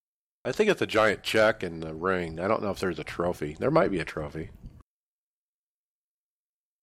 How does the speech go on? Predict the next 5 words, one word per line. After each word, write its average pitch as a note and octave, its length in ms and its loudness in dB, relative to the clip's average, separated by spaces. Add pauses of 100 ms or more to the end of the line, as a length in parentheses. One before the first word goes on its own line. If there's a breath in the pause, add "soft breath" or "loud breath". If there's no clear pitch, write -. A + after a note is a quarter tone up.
(1900)
But D2+ 260 2
the E2 120 6
ten A#2 300 6
grand, F2 500 6
wow. F2+ 400 4